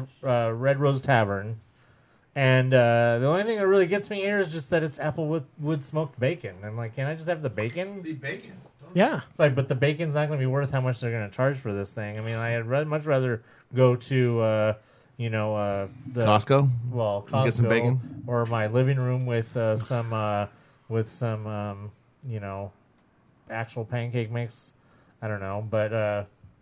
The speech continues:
Speaker 1: yeah, this thing just looks really sad, and it's, it's, 'cause even with the, if, at least if you get the Mickey pancakes, you know you're getting three pancakes. This, you're guaranteed, what, two pancakes?
Speaker 3: It's
Speaker 1: What?
Speaker 3: no Grinch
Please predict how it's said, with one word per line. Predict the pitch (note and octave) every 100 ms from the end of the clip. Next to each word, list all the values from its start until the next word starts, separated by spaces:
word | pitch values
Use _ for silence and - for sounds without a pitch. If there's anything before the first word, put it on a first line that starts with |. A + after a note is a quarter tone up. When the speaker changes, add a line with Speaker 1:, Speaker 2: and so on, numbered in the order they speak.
| _ - _ _ _
Speaker 1:
yeah, | A3+ F3
this | F3 -
thing | G3+ F3+
just | D#3 D3
looks | C3 -
really | A#2+ A2+
sad, | G#2+ G#2+ F#2+ F#2+
and | G2 G2 G2+
it's, | G2 - -
it's, | A2 A2+ - _ _ _ _ _ _ _ _ _
'cause | F#3+ F#3+
even | A3 A3 G#3
with | G3+
the, | G3+ D#3+
if, | E3+
at | F3+ D3 F#3 E3+ G3
least | G3+ A3
if | G#3
you | F3
get | F3
the | C#3+
Mickey | C#3 - G3
pancakes, | D3+ B2+ B2 B2 A2
you | C3+
know | C#3
you're | D3 C3+
getting | B2+ A2+
three | G#2+ C3
pancakes. | G3 A#2+ F#2+ F#2 F2+ - - - _ _ _ _ _
This, | E3 A3+ - _ _
you're | E3 D#3
guaranteed, | D#3 E3+ E3 E3+
what, | B2+ G2+
two | - C3
pancakes? | B2+ B2+ C#3+ D#3+ E3 - - _ - - - _ -
Speaker 3:
It's | C3
Speaker 1:
What? | C#3+
Speaker 3:
no | G#3+ F#3
Grinch | E3 G3 F#3 -